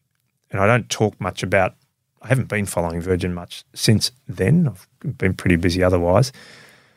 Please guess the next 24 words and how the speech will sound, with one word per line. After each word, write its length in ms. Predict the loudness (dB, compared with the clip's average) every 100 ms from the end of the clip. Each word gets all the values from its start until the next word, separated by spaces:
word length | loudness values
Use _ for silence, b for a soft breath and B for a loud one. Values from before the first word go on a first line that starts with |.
| b _
But 120 | 2
we 200 | 6 6
are 100 | 4 0 _ _
proud, 500 | -8 0 2 2 0
really 340 | 0 2 2 0
proud, 360 | 0 0 0
that 100 | 4
in 160 | 6 6
the 100 | 4
circumstances, 1000 | 2 2 2 -2 -4 -6 -6 -10 -12 -16 _ _ _ _ _ _
in 200 | -4 -2
the 80 | -2
depths 360 | 0 0 0 -4
of 100 | -4
a 60 |
major 640 | -4 -6 -2 4 4 4 0
pandemic 880 | -2 -4 -2 0 2 2 0 -6 -20 _ _ _ _ _
that 180 | -4 0
had 180 | 0 0
no 180 | 0 2
real 360 | 2 0 0
end 160 | 0 0
in 100 | 0
sight, 380 | 2 0 -2